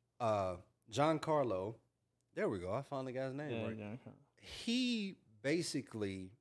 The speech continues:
Speaker 1: was saying that, like, he, he was still with Becky and Jerry, and they went out to eat or whatever one time, and he had his sister and his mom with him,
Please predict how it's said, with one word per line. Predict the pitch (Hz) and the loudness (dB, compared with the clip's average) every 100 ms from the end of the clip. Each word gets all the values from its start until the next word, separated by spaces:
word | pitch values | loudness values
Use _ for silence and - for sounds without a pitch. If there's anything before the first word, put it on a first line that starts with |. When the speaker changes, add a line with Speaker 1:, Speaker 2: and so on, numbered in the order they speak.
| _ _ - | _ _ -8
Speaker 1:
was | 120 - | -4 0
saying | 131 117 107 | 2 2 2
that, | 101 | 0
like, | 95 95 92 - | 0 -2 -4 -4
he, | 139 147 | -4 -2
he | 113 143 | -2 0
was | 131 | 0
still | - 139 139 127 123 - | -2 0 2 2 0 -6
with | 113 101 90 | -8 -8 -2
Becky | 120 113 113 107 | 0 0 -2 -2
and | 101 | -2
Jerry, | 101 120 110 101 - _ _ _ _ _ _ - | 0 2 2 0 -8 _ _ _ _ _ _ -2
and | 117 | 2
they | 123 | 4
went | 123 123 | 4 4
out | 120 - | 4 2
to | 110 | -2
eat | 135 143 110 | -2 0 0
or | |
whatever | 107 107 104 98 98 98 - _ _ | 0 0 0 -2 -4 -6 -14 _ _
one | 107 107 | -8 -6
time, | 98 107 101 98 95 | -2 -2 0 -2 -4
and | 101 101 90 | -4 -4 -4
he | 95 160 | -2 2
had | 151 101 | 4 4
his | 95 90 | 0 -4
sister | - 175 - 110 | 0 0 0 -4
and | 104 | -2
his | 92 87 | -4 -4
mom | 120 170 156 107 | 0 2 2 -2
with | 95 | -4
him, | 92 | -8